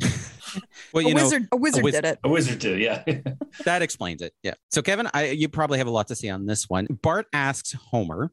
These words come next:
Speaker 1: uh, what happened. Did they screw up like the Beatles and say that they were bigger than Jesus, which Homer reveals was the name of their second album.
Speaker 3: <laughs> Yes.
Speaker 1: And I love the album cover on that, which was a parody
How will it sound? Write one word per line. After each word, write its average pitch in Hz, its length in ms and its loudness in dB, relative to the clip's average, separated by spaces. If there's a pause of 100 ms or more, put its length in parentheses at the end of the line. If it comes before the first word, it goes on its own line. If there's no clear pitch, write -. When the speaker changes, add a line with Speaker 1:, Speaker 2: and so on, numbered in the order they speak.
Speaker 1:
uh, 92 180 0
what 104 220 0
happened. 95 380 -4
Did 85 120 -12
they 90 160 0
screw - 280 -2
up 107 60 -2
like 98 140 -2
the - 80 -8
Beatles 101 300 0
and 98 100 -4
say 92 120 0
that 90 140 2
they 95 80 0
were 90 120 -2
bigger 92 240 -2
than 87 120 -2
Jesus, 87 520 -4
which 87 340 -2 (320)
Homer 101 300 0
reveals 90 500 -2
was 101 140 -2
the 98 80 -2
name 87 280 0
of 85 100 -2
their 85 200 -2
second - 460 0
album. 82 420 0 (220)
Speaker 3:
<laughs> - 180 -4
Yes. 113 460 -2
Speaker 1:
And 151 120 2
I 156 60 2
love 165 380 0
the 165 160 2
album 123 320 0
cover 98 320 -2
on 95 120 -2
that, 90 280 -2
which 101 180 -2
was 95 100 -2
a 92 60 0
parody 92 460 0